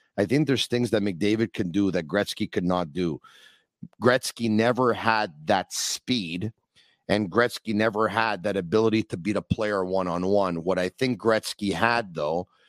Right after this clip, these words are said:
which I've never seen anyone come even remotely close to,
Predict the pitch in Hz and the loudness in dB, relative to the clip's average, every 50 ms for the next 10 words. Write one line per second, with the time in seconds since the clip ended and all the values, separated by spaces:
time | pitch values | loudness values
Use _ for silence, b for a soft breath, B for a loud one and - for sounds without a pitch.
0 | _ _ _ - 85 98 - - 117 101 95 104 113 117 113 123 113 - - 110 | _ _ _ -2 0 0 2 2 0 0 0 2 0 2 2 0 -2 -2 -2 -2
1 | 101 98 101 110 117 117 110 98 98 98 95 - - 104 101 101 101 98 101 101 | -2 0 0 2 2 2 2 2 0 -2 -2 -2 -2 0 2 2 2 2 2 2
2 | 95 95 95 92 92 95 98 104 127 - - 117 110 104 95 - - - - 101 | 2 2 2 2 2 2 4 2 2 0 -2 -6 -6 -6 -6 -6 -10 -12 -4 -2
3 | 104 104 117 120 - - - - - 76 71 71 85 - | 0 0 0 0 -2 -6 -8 -8 -8 -8 -8 -6 -8 -10